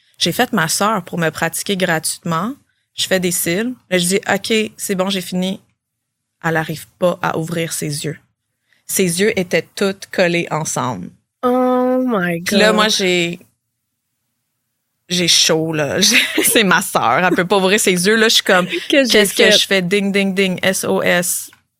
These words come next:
Speaker 1: On peut pas perdre les yeux à ma sœur. Donc, tranquillement, pas vite, grande respiration. J'ai appris à décoller des, des
Speaker 2: Ah, ok,
Speaker 1: extensions
Speaker 2: t'as,
Speaker 1: de
Speaker 2: tu t'es
Speaker 1: cils.
Speaker 2: même pas dit,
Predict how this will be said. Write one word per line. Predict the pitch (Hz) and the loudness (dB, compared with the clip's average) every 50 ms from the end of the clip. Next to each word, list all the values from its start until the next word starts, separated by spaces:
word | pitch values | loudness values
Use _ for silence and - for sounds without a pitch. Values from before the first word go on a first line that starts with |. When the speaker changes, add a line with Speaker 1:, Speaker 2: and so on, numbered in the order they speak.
| _ _ _ _ - | _ _ _ _ -6
Speaker 1:
On | 175 175 170 165 | -4 -2 -2 -2
peut | - 175 175 | -4 -6 -4
pas | - 190 185 | 0 0 0
perdre | 180 185 185 185 185 | 2 0 0 0 0
les | 180 180 180 | -2 0 0
yeux | 180 | 0
à | 175 180 | 0 2
ma | 175 180 | 0 0
sœur. | 185 - 185 170 170 - - - - - - - - - | 0 2 0 0 0 -2 -6 -12 -14 -16 -18 -20 -14 -4
Donc, | 175 180 170 170 175 175 - - - | 0 2 2 4 2 0 -2 -6 -8
tranquillement, | - 180 180 175 - 190 175 175 175 175 | -4 -4 -4 -2 -2 0 0 2 2 2
pas | - 175 170 | 2 0 0
vite, | 165 170 170 170 175 | 0 0 0 -2 -2
grande | - - 165 165 170 | -2 -2 0 0 0
respiration. | 165 170 165 - - - 165 165 165 170 - - - - 175 170 170 175 | 0 0 -2 -2 -2 -4 -4 -2 -2 -4 -4 -6 -2 -2 0 0 0 0
J'ai | 175 180 175 - - - | 0 -2 -4 -4 -2 0
appris | 175 175 - - - 208 208 277 - | 0 0 -2 -4 -4 -4 -4 -4 -2
à | - 214 196 | -2 0 0
décoller | 175 175 165 - - 160 151 143 131 123 - - _ _ _ _ _ _ _ - | 0 0 -2 0 -2 -2 -2 -2 -4 -8 -10 -12 _ _ _ _ _ _ _ -8
des, | 170 160 156 - - - - - | -6 -4 -4 -4 -4 -6 -6 -6
des | 156 160 156 | -4 0 2
Speaker 2:
Ah, | 202 | 2
ok, | 156 | 4
Speaker 1:
extensions | 175 214 185 - 262 233 - 226 208 | 4 4 4 2 2 2 2 2 2
Speaker 2:
t'as, | 190 | 2
Speaker 1:
de | - | 2
Speaker 2:
tu | - - | 0 2
t'es | 226 214 | 2 2
Speaker 1:
cils. | 220 | 4
Speaker 2:
même | 220 240 247 240 | 4 2 2 2
pas | - 240 214 | 2 0 0
dit, | 190 175 185 - 202 220 226 226 233 226 | 0 -2 -4 -4 -2 0 0 0 0 -2